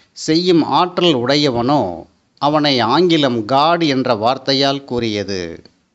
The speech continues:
எனவே God என்ற சொல்லும் கூட ஒரு காரண பெயரே என்று கூறி இன்றைய நாள் பதிவை நிறைவு செய்கின்றேன்.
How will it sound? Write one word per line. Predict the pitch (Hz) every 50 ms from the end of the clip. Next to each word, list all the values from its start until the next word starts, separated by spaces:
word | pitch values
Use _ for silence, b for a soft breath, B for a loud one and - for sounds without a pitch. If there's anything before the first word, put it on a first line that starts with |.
| _ _ _
எனவே | - 131 127 143 131 131 123
God | 104 95 95 120 123 131 143 156 160 160 160
என்ற | 139 135 127 131 120 120
சொல்லும் | - - 123 123 139 151 151 143 135
கூட | 120 - 123 117 117 127 143 131 104 87 82 82 82 - _ _ _ _ _
ஒரு | - 131 131 123 117 120
காரண | - - 123 127 143 151 156 151 147 139
பெயரே | - - 127 131 139 143 143 156 160 160 147
என்று | 123 120 113 110 113 -
கூறி | - 123 120 123 123 123 123 110 90 82 82 82 - _ _ _ _
இன்றைய | - 127 139 139 131 139 131 123
நாள் | 117 117 110 107 107
பதிவை | 107 - 127 120 135 123 135 135 135 139
நிறைவு | 131 123 117 117 123 120 110 104
செய்கின்றேன். | - 101 101 95 104 101 98 90 95 92 87 82 78 76